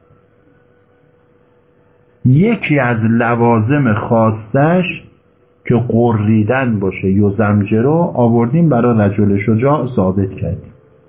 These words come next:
می‌شه استعاره مکنیه.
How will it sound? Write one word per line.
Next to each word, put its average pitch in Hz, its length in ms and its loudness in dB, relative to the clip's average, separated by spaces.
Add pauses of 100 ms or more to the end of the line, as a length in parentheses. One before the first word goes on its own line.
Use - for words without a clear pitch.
(1300)
می‌شه 170 220 2
استعاره 147 460 0
مکنیه. 104 680 -2